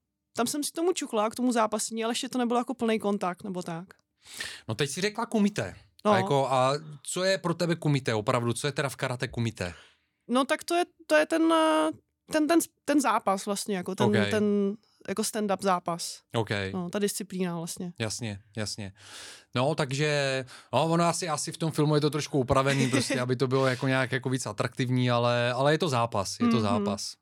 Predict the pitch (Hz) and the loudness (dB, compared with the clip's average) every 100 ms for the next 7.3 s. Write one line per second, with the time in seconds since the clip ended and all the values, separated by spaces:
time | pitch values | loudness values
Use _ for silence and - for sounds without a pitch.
0 | _ 113 107 - 107 98 113 110 120 107 | _ -8 -8 -8 -12 -12 -10 -8 -10 -14
1 | - - - - - - 123 127 127 131 | -14 -14 -12 -14 -14 -2 2 4 2 2
2 | 123 120 120 127 131 226 262 226 247 277 | 2 0 0 -4 0 0 0 0 -2 -4
3 | - 254 - 185 240 214 165 - 160 127 | -4 -4 -2 0 2 2 0 -2 -2 -2
4 | 139 - 185 190 185 175 170 165 165 165 | -2 -2 -2 0 0 0 0 0 0 0
5 | 165 143 151 143 139 135 131 127 127 135 | -2 -4 -6 -6 -6 -8 -10 -10 -4 -2
6 | 175 - 131 170 160 156 147 147 143 165 | -2 -4 -6 -4 0 0 0 0 -2 -2
7 | 160 - 151 | -4 -2 0